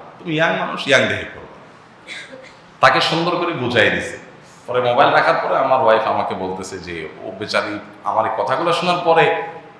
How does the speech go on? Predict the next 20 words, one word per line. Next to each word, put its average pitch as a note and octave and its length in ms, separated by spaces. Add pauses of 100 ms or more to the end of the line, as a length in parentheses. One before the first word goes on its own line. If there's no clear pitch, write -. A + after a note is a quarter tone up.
(120)
সে A2 680
বলতেছে G#2 440
যে, F#2+ 320
"আপা, G2+ 320
আপনি F#2+ 600
এরকম A2+ 280
করে C3 180
আমার A#2 180
বুঝাবেন, G#2 380
আমি F#2+ 120
এটা F#2 120
আশা G2+ 240
করি, F#2+ 160
আমি G#2 140
তো B2+ 60
মনে A#2+ 80
হচ্ছে A#2 200
আমার G#2+ 180
গালিগালাজ A#2+ 360
করবেন, - 380